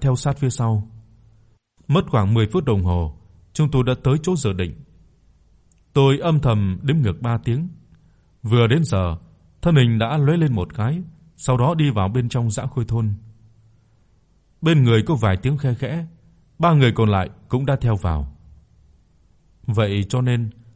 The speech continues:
dù cả Dã Khôi thôn đều bày trận pháp, nhưng đối phương cũng không phát hiện đã có người lén lút lẻn vào. Như vậy mới thuận tiện cho bên tôi tiến hành các bước tiếp theo.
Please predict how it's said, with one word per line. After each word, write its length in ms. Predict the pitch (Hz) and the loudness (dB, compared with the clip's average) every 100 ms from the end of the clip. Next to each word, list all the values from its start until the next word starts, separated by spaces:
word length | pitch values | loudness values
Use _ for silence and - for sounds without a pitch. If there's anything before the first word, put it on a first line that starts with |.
| _ _ _ _ | _ _ _ _
dù 260 | 113 117 101 | -2 0 0
cả 200 | 104 90 | 0 -2
Dã 180 | 110 135 | -2 -2
Khôi 100 | 160 151 | -2 0
thôn 160 | 147 127 | 0 2
đều 140 | 98 | 0
bày 180 | 90 85 | 0 -4
trận 220 | - 85 | -6 -8
pháp, 200 | 139 160 151 - - - _ _ _ _ | -6 -6 -8 -14 -20 -20 _ _ _ _
nhưng 240 | 127 127 120 | 2 2 4
đối 140 | 156 | 2
phương 240 | - 147 | 2 0
cũng 160 | 127 165 | 0 0
không 160 | 147 131 | 0 -2
phát 160 | 113 | -2
hiện 180 | 113 92 - - - | -2 -2 -6 -16 -4
đã 140 | 147 | -4
có 160 | 170 175 | 2 2
người 220 | 120 101 | 4 2
lén 180 | 110 160 | 2 0
lút 200 | 185 139 | 0 0
lẻn 200 | 85 80 | -2 -2
vào. 340 | 80 71 69 - - - _ _ _ _ _ | -2 -4 -8 -16 -20 -20 _ _ _ _ _
Như 140 | 147 | 0
vậy 180 | 139 107 | 2 2
mới 160 | 101 175 | 2 0
thuận 220 | 139 104 | 2 0
tiện 180 | 104 - | 0 -2
cho 120 | 143 | -4
bên 200 | 127 123 | -2 -2
tôi 300 | 123 120 110 - - - _ | 0 0 -2 -6 -20 -20 _
tiến 180 | - 185 | 0 2
hành 220 | 135 110 | 4 4
các 120 | 143 | 2
bước 160 | 151 165 | -2 -4
tiếp 120 | 160 160 | -4 -2
theo. 300 | 135 131 | 0 0